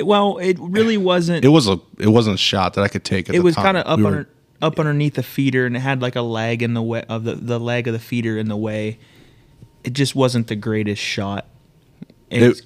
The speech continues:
Speaker 1: it was facing towards us. Go ahead, Tyler.
Speaker 2: Yeah, it wasn't really something that I felt comfortable taking. And at the, the situation that I'm in,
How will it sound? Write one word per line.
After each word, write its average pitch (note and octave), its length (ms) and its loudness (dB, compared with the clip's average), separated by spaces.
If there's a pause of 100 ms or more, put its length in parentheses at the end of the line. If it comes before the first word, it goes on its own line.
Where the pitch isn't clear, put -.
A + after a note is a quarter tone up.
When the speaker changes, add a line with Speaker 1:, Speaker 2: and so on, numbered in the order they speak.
Speaker 1:
it C3 60 0
was A#2+ 120 -4
facing B2 420 0
towards A#2+ 380 -6
us. A#2 400 -6 (400)
Go - 80 -2
ahead, A2+ 160 -4
Tyler. A2 260 -8
Speaker 2:
Yeah, G2 220 -2
it G#2 80 -2
wasn't G#2+ 320 2
really G2 240 2
something G2 460 0
that G2 100 0
I G2 80 0
felt G2 220 -4
comfortable F#2+ 340 -4
taking. - 380 -10 (1160)
And G#2 220 2 (460)
at G#2 160 0
the, F#2 180 0 (520)
the G#2 80 -4
situation A#2+ 600 4
that G2 60 2
I'm F#2+ 200 0
in, D#2 220 -8